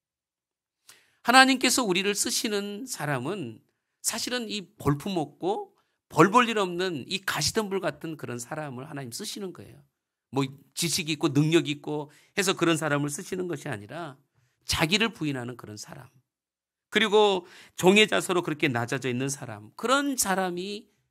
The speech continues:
하나님께 순종하고 하나님 나라의 일을 행하는 것 아니겠어요? 여러분, 사도 바울을 한번 보십시오. 사도 바울이 과거에 어떤 모습이었습니까? 당대에 정말 이 멋있는 석학이고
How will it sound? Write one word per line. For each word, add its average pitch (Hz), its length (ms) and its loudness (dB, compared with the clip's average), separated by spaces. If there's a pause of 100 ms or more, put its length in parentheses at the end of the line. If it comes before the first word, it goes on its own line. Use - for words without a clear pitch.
(200)
하나님께 139 440 -4
순종하고 117 800 -8
하나님 156 320 -6
나라의 107 280 -6
일을 117 400 -8 (440)
행하는 185 280 -4
것 143 140 -6
아니겠어요? 110 640 -12 (1200)
여러분, 190 120 6
사도 - 280 0
바울을 208 260 4
한번 175 180 -4
보십시오. 107 680 -12
사도 214 260 -4
바울이 185 340 2
과거에 127 640 -4 (220)
어떤 131 300 -4
모습이었습니까? 104 1080 -10
당대에 139 600 0
정말 123 460 -6 (300)
이 123 140 -4
멋있는 127 600 0
석학이고 104 840 -12